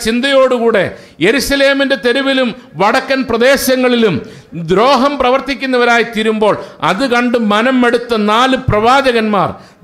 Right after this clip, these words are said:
ദൈവത്തിൻ്റെ ശബ്ദം കേൾക്കുക. ഈ നാല് പേരിലൂടെ ദൈവത്തിൻ്റെ ആക്റ്റഡ് പാരബിൾ, ദൈവം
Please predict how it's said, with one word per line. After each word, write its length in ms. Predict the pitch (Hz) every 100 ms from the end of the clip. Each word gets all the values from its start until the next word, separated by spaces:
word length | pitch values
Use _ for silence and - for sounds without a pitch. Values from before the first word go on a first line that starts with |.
| 135
ദൈവത്തിൻ്റെ 540 | 202 254 262 254 240 214 -
ശബ്ദം 380 | 208 208 262 302 294 - - _ 165
കേൾക്കുക. 380 | 180 185 151 101 - - - _ 165
ഈ 20 | 240 269 226 202
നാല് 400 | 196 226 254 254 185
പേരിലൂടെ 520 | 180 202 208 208 175 175 - - - 127 143
ദൈവത്തിൻ്റെ 600 | 214 240 240 240 220 190 - - 170 240
ആക്റ്റഡ് 460 | 262 - 269 - 190
പാരബിൾ, 360 | 190 180 147 101 - _ _ _ _ _
ദൈവം 540 | 127 151 254 302 294